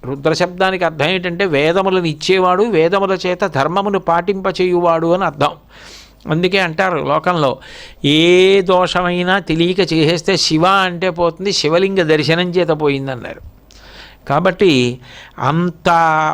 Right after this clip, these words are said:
పరమశివస్వరూపమైనటువంటి శంకరాచార్యుల వారు గురుస్వరూపంగా ఉండగా ఇంకా ఆయన వంక చూస్తే, ఆయన మీద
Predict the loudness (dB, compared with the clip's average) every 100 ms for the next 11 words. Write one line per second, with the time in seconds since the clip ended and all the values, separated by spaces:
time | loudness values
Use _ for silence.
0 | -6 _ _ -20 -20 -6 -2 0 0 2
1 | 0 0 0 2 2 2 0 0 -2 -2
2 | -2 -2 -2 -2 0 0 2 0 0 0
3 | -2 0 2 2 2 2 2 2 2 2
4 | 2 0 0 2 2 2 0 0 0 0
5 | 0 0 0 0 0 -2 2 4 4 0
6 | -8 _ _ _ -20 -20 -20 -20 -20 -20
7 | -20 _ -20 -20 -16 -4 -2 0 2 2